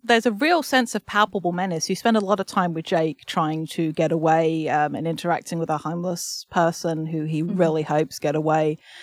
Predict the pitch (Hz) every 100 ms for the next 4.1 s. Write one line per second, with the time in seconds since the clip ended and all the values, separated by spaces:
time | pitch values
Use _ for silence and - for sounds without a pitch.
0 | - _ - 226 196 208 208 220 190 170
1 | 156 165 185 - 233 226 208 - _ _
2 | _ _ _ 175 175 175 165 165 175 254
3 | 277 - 359 240 226 240 - 254 185 160